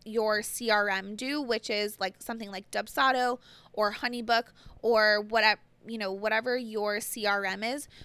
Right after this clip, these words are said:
you can set it up so that it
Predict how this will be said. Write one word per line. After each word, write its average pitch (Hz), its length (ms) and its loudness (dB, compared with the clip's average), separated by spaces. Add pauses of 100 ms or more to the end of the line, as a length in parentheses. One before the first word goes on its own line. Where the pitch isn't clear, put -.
(160)
you 254 200 -4
can 392 260 -8
set - 360 2
it 233 220 -2
up 240 400 -2
so - 160 -10
that 220 320 2
it 226 240 -2